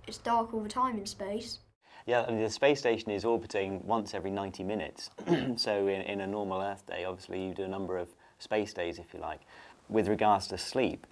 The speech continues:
Speaker 2: um, I think you're scheduled for about a normal eight to ten hour break, uh, every evening, um, to try and get a, a normal, um, night's sleep, if you like. Um, but it's, uh, I have heard that, um,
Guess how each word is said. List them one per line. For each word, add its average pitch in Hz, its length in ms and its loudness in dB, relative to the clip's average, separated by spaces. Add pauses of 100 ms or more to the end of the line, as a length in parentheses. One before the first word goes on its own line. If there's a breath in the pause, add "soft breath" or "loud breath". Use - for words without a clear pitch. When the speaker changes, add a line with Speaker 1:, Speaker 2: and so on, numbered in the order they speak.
(240 loud breath)
Speaker 2:
um, 95 320 4
I 95 80 2
think 127 340 2
you're 98 180 2
scheduled 101 440 -2
for 92 140 -2
about 92 340 2
a 92 60 -4
normal 95 440 -2
eight 98 180 -2
to - 80 -20
ten 95 220 -6
hour 92 440 0
break, 95 480 -4
uh, 90 180 -2
every 90 260 0
evening, 87 580 -4
um, 90 160 -4
to - 60 -14
try 95 140 -6
and 90 100 -4
get 90 120 -6
a, 90 160 -6
a 87 40 -6
normal, 90 440 -4 (160)
um, 87 280 -6 (120)
night's 92 480 -4
sleep, - 360 -8
if - 140 -16
you - 80 -10
like. 78 220 -4 (580 loud breath)
Um, 85 440 -2
but 92 160 -2
it's, 90 280 -2
uh, 90 280 4 (240)
I 95 100 2
have 101 200 2
heard 92 280 0
that, - 220 -4
um, 92 340 0